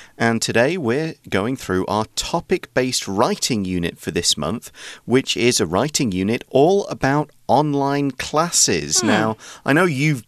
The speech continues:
Speaker 1: taught some of those.
Speaker 2: Yes.
Speaker 1: How do you find the experience?
Speaker 2: And I still do now.
Speaker 1: Mm-hmm.
Speaker 2: So, um, actually, I don't like it one bit.
Speaker 1: Really?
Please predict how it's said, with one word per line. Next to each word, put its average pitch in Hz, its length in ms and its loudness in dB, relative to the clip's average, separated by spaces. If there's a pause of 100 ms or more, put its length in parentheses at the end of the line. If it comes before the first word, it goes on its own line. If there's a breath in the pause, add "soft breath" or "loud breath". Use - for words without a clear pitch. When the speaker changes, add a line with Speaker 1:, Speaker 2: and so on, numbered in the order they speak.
Speaker 1:
taught 107 720 2
some 107 320 2
of 85 160 -6
those. 92 580 0
Speaker 2:
Yes. 160 540 0
Speaker 1:
How 139 120 4
do 139 60 2
you 143 100 2
find 135 300 2
the 135 80 4
experience? 151 800 0
Speaker 2:
And 170 80 2
I 170 120 0
still 170 280 -2
do 175 220 -2
now. 226 640 4
Speaker 1:
Mm-hmm. 214 460 -2
Speaker 2:
So, 311 280 2 (280)
um, 294 280 -2
actually, 311 440 -2
I 302 160 -6
don't 302 240 -2
like 220 360 -4
it - 100 -10
one - 280 -4
bit. - 340 -6 (140)
Speaker 1:
Really? 110 480 4